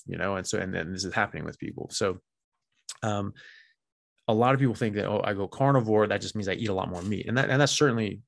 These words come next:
that's certainly the, the basis of it. You are eating meat, that's your nutrition.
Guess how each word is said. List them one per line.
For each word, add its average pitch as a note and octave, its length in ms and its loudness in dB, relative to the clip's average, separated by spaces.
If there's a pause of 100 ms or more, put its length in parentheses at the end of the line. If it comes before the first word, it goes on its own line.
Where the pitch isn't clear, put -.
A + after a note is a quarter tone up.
that's A2+ 180 -2
certainly G#2 420 0 (140)
the, - 200 -8
the G2 120 -8
basis A#2+ 460 2
of - 140 -12
it. - 100 -8
You G2+ 160 -4
are F#2+ 80 -6
eating G#2+ 340 -4
meat, G2+ 240 -6
that's - 240 -4
your F#2+ 100 -4
nutrition. - 540 -8